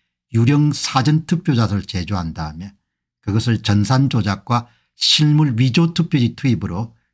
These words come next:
여러분 더불당 후보와 함께 밀어줘 가지고 네 번 모두 다 동일한 방식으로 선거 사기가 저질러졌고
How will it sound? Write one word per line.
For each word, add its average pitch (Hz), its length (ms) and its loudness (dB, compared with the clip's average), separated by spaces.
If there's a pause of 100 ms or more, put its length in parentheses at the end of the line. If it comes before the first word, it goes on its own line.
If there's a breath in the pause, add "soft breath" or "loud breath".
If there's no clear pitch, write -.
여러분 98 280 -6
더불당 120 440 0
후보와 95 240 -4
함께 90 220 -10
밀어줘 98 460 -2
가지고 95 540 -10 (380)
네 107 200 2
번 175 320 4
모두 185 420 2
다 208 340 -6
동일한 160 540 2
방식으로 110 800 -4 (840)
선거 113 360 0
사기가 101 500 -4
저질러졌고 90 800 -14